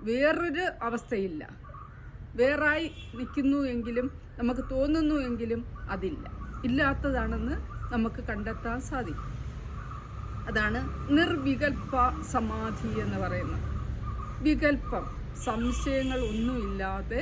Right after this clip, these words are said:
ബുദ്ധി സമാവസ്ഥയിൽ നിൽക്കുന്നതാണ് നിർവികൽപ്പ സമാധി എന്ന് പറയുന്നത്. അപ്പോ ഇവിടെ ദൃശ്യങ്ങളെല്ലാം മാഞ്ഞു മാഞ്ഞു വരും. ഏതുപോലെ ഉച്ച സമയത്ത് നമ്മൾ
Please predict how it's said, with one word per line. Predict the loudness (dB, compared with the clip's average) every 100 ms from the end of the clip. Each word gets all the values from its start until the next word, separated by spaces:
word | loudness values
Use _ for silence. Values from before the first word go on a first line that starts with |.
| -2 -6 -8 -8 -8 -8 -6 -6 -6 -8 -8 -8 -8 -8 -6
ബുദ്ധി | -6 -6 -2 0 0 -4 -12 -12 -10 -2
സമാവസ്ഥയിൽ | -2 0 -2 -2 -4 -4 -4 -4 -6
നിൽക്കുന്നതാണ് | -6 -8 -8 -6 -6 -6 -8 -14 -6
നിർവികൽപ്പ | 0 0 -2 -4 -2 -4 -6 -8
സമാധി | -6 -6 -4 -4 -4 -6
എന്ന് | -6 -4 -4
പറയുന്നത്. | -6 -6 -6 -8 -10 -14 -14 -14 -12 -14 -14 -14 -10 -6
അപ്പോ | -4 2 2 2
ഇവിടെ | 4 4
ദൃശ്യങ്ങളെല്ലാം | 6 2 -2 -2 -2 -2 -2 -4 -4
മാഞ്ഞു | -6 -6 -6
മാഞ്ഞു | -6 -6 -8 -10
വരും. | -10 -12 -12 -12 -14 -14 -14 -12 -12 -12 -14 -14 -14 -10 -8 -8 0
ഏതുപോലെ | 2 2 2 2 2 0 -2 -10 -16 -18 -18 -16 -14 -14 -14 -14 -14 -12 -12 -10
ഉച്ച | -8 0
സമയത്ത് | 0 0 -4 -4 -4 -6
നമ്മൾ | -4